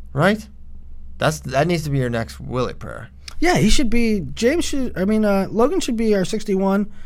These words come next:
Speaker 2: until the weights cha-, until twenty twenty when he goes to sixty-five.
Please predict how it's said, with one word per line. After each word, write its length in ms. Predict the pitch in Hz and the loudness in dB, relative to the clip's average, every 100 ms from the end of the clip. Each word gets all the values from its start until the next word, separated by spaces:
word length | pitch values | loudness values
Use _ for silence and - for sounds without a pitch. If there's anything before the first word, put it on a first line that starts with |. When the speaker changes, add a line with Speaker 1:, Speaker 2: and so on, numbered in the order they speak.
| - - - - | 0 0 0 0
Speaker 2:
until 560 | 180 220 220 208 190 - - | 6 6 8 4 2 -4 -6
the 80 | 185 | 0
weights 260 | 208 247 - | 0 0 -2
cha-, 120 | 135 | -4
until 360 | 151 - 196 175 - | -4 -2 -4 -4 -4
twenty 280 | - 214 214 | -2 6 8
twenty 340 | 196 170 202 | 8 6 2
when 160 | 185 165 | 0 0
he 140 | 170 170 - | -2 -4 -4
goes 220 | 135 - | 0 4
to 60 | |
sixty-five. 640 | 147 139 170 - 113 143 | 4 2 -4 -4 -6 -6